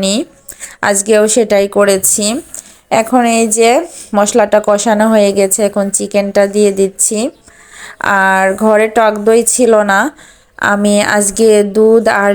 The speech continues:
লেবু একসাথে মিক্সার করে টক দই মতো করে আর কি বানিয়ে নিব, নিয়ে ওটাই বিরিয়ানিতে দিব। এটা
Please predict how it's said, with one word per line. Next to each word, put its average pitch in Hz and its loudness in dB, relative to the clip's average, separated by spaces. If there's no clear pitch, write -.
লেবু 202 2
একসাথে 214 -2
মিক্সার 196 0
করে 202 2
টক 233 0
দই 208 2
মতো 202 0
করে 202 2
আর 190 0
কি 208 -6
বানিয়ে 196 -2
নিব, 196 -4
নিয়ে 202 0
ওটাই 208 2
বিরিয়ানিতে 196 2
দিব। 196 -2
এটা 233 2